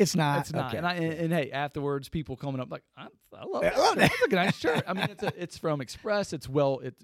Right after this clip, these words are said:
Speaker 2: fits well.
Speaker 1: Yeah,
Speaker 2: I, you know,
Speaker 1: yeah.
Speaker 2: it's not bad.
Speaker 1: I
Speaker 2: It's
Speaker 1: gotcha.
Speaker 2: nice cut on it.
Speaker 1: <laughs>
Speaker 2: Um, <laughs> so, uh, another one, um, leading up to it, you know, you don't know who's gonna be there. And that story that I told about Bob saying, "You're a fucking idiot."
Speaker 1: Yeah.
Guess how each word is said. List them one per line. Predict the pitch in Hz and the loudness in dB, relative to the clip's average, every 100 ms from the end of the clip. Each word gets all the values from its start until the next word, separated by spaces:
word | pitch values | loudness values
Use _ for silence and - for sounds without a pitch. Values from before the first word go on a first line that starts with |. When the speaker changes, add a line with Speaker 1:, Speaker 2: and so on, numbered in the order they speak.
| 127 | -16
Speaker 2:
fits | - 196 - | -6 -6 -6
well. | 170 190 180 | -4 -2 0
Speaker 1:
Yeah, | 170 165 143 135 | 2 4 4 0
Speaker 2:
I, | 135 | -6
you | 139 | -6
know, | 127 | -4
Speaker 1:
yeah. | 123 | -4
Speaker 2:
it's | 98 | -6
not | 135 101 101 | -10 -10 -12
bad. | 120 | -8
Speaker 1:
I | 113 110 | -6 -8
Speaker 2:
It's | 82 82 - | -10 -14 -16
Speaker 1:
gotcha. | 135 | -12
Speaker 2:
nice | 156 143 - | -8 -8 -4
cut | - - 170 | -4 -2 -2
on | 170 170 | -2 0
it. | 381 - | -2 0
Speaker 1:
<laughs> | 403 - _ 403 - - - _ _ _ _ - | -2 -2 _ -4 -4 -10 -10 _ _ _ _ -8
Speaker 2:
Um, | 139 139 131 120 127 - 131 - | -4 -2 -2 -2 -4 -2 -2 -2
<laughs> | - 180 127 | 0 0 0
so, | - 156 135 | -6 -2 -2
uh, | 120 131 _ - - | -4 -10 _ -20 -14
another | 139 180 208 | -4 -2 0
one, | 143 123 117 123 - | -2 -8 -12 -16 -12
um, | 127 123 117 | -8 -8 -6
leading | 139 123 | -6 -4
up | 123 - | -6 -8
to | - 104 | -12 -10
it, | 92 - _ _ _ _ _ _ | -12 -16 _ _ _ _ _ _
you | - | -12
know, | 139 | -10
you | 135 - - | -10 -8 -2
don't | 214 196 | -2 0
know | 170 139 | -2 0
who's | 139 117 | 0 -2
gonna | 127 92 | -6 -8
be | 101 95 | -10 -12
there. | - 82 - - | -16 -20 -20 -10
And | 131 | -8
that | 117 110 | -8 -6
story | 165 170 160 | -4 -2 -2
that | 131 | -4
I | 113 | -4
told | - 131 | -4 -4
about | 117 95 | -4 -8
Bob | 113 110 107 101 | -8 -8 -6 -8
saying, | - 107 101 95 90 _ _ _ _ _ - | -10 -10 -8 -12 -14 _ _ _ _ _ -10
"You're | 107 | -10
a | |
fucking | 98 113 92 101 | -6 -8 -8 -8
idiot." | 98 80 - | -6 -8 -10
Speaker 1:
Yeah. | 98 76 | -10 -10